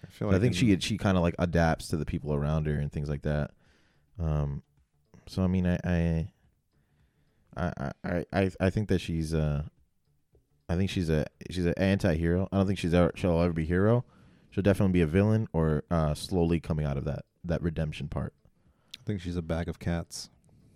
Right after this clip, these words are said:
Speaker 2: Yeah, that's, that's the char-, that's the point. <laughs> Yep, that's the point.
Speaker 1: She did say in the trailer, like, uh, a Harley Quinn's, a Harley Quinn, if anyone doesn't know, is like
Speaker 2: It's like saying, "I don't like Professor X 'cause he can't fucking walk." Oh, well,
Speaker 1: Yeah.
Speaker 2: then you don't like <laughs> Professor X.
Speaker 1: Like, "Professor X,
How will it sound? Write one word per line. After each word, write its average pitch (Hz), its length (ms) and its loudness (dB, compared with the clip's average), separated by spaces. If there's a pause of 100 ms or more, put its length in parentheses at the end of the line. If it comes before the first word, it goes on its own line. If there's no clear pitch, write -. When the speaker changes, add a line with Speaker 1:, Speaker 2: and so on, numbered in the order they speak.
(880)
Speaker 2:
Yeah, 175 240 8
that's, 147 260 4
that's 120 300 2
the 131 100 0
char-, 92 340 4
that's 98 280 0
the 92 80 -12
point. 69 260 -6 (220)
<laughs> - 80 4 (1120)
Yep, 170 140 4 (140)
that's 127 220 4
the - 60 -6
point. 92 260 0
Speaker 1:
She 110 100 2
did 117 180 4
say 123 80 4
in 117 80 4
the 95 60 4
trailer, 90 340 2
like, 80 240 -2
uh, 85 220 4
a 95 120 -2
Harley 101 300 4
Quinn's, 92 560 2
a 90 80 0
Harley 120 240 6
Quinn, 92 460 0
if 90 100 -8
anyone 87 240 2
doesn't 80 220 -2
know, 78 160 -2
is 76 120 -8
like 82 120 -2
Speaker 2:
It's - 80 0
like 107 100 2
saying, 107 160 2
"I 95 80 4
don't 101 120 4
like 98 120 2
Professor 92 400 0
X - 140 -4
'cause - 120 -8
he - 60 -14
can't 90 140 -4
fucking 90 280 -8
walk." 80 380 -4
Oh, - 80 -12 (180)
well, 131 200 -6
Speaker 1:
Yeah. 80 260 -2 (220)
Speaker 2:
then 131 100 0
you 135 60 4
don't 135 180 8
like 110 120 6
<laughs> - 20 4
Professor 101 480 4
X. - 160 6
Speaker 1:
Like, 113 100 -2
"Professor 135 400 2
X, 123 140 0